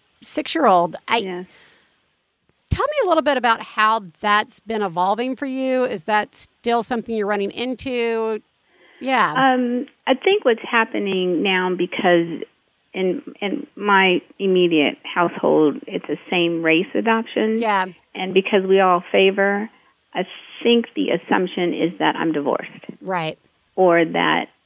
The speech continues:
Speaker 2: my husband is elsewhere for whatever reason.
Speaker 1: Yeah.
Speaker 2: And it may be because I do have a certain level of education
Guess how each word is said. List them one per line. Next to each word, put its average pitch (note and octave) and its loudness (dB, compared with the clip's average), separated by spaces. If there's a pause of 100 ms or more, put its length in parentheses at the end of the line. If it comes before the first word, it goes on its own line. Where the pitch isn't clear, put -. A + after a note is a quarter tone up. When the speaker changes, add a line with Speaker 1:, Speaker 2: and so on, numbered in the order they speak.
(180)
Speaker 2:
my E3+ 0 (100)
husband E3+ 0 (100)
is D#3+ -2 (240)
elsewhere D#3+ -2 (320)
for E3 -2
whatever D#3+ -2
reason. E3+ -2
Speaker 1:
Yeah. E3 -6 (100)
Speaker 2:
And F#3+ 0
it F3+ 4
may G#3+ 4
be F#3 0
because D#3+ 2
I D#3+ -4
do F3 0
have F3 0
a D#3+ -6
certain - -2
level D#3+ 0 (200)
of E3 -4
education D3 -2